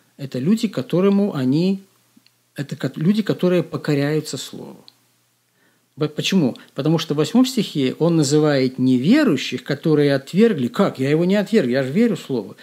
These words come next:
Да, но если ты не, ты притыкаешься об этот камень, почему? Как? Каким образом?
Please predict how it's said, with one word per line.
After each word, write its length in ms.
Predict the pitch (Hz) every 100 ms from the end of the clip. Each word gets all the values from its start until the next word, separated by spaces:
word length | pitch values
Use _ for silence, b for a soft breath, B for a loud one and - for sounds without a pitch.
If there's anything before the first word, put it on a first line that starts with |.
| B B B
Да, 220 | 139 180
но 120 | 139 139
если 320 | 185 - 156
ты 200 | - 185
не, 440 | 156 156 123 110 - _ _ _ _
ты 140 | - 185
притыкаешься 800 | 160 156 147 185 180 160 -
об 80 | 139
этот 260 | 135 123 -
камень, 520 | 175 208 247 262 254
почему? 400 | 147 - 151 113 b b -
Как? 220 | 170 139
Каким 240 | 165 196 180
образом? 340 | 131 127